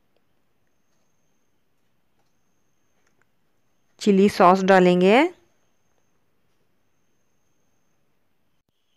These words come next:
और सबसे लास्ट में सोया सॉस डालेंगे। और इन तमाम चीज़ों को अच्छे से मिला लेंगे।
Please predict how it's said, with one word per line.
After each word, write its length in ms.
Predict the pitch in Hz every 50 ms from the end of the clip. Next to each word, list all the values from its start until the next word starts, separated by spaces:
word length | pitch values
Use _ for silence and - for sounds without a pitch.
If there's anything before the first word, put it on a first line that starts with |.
| _ _ _ _ _ _ _ _ _ _ _ _ _ -
और 240 | 185 196 196 208 208
सबसे 500 | - - 190 170 175 - - - 202 202
लास्ट 360 | 190 180 175 175 175 - - 185
में 360 | 180 190 202 233 302 359 359 -
सोया 360 | - - 202 185 180 185 185 180
सॉस 300 | - 180 165 190 170 170
डालेंगे। 580 | - 165 165 170 175 175 175 175 202 233 285 370 427 - _ _ _ _ _ _ _ _ _ _ _ _ _ _ _ _ _ _ _ _ _ _ _ _ _ _ _ _ _
और 220 | 185 190 190 190 190
इन 180 | 185 190 190
तमाम 420 | 180 185 175 175 180 180 180 180 180
चीज़ों 360 | - - 185 180 180 185 180 175
को 180 | - 220 269 302
अच्छे 400 | 247 185 - _ - 208 180 175
से 380 | 175 - - 196 233 311 392 - _ _ _ _ _ _ _ _ _ _
मिला 300 | 190 196 190 185 180 175
लेंगे। 540 | 175 175 180 180 180 175 180 185 254 311 392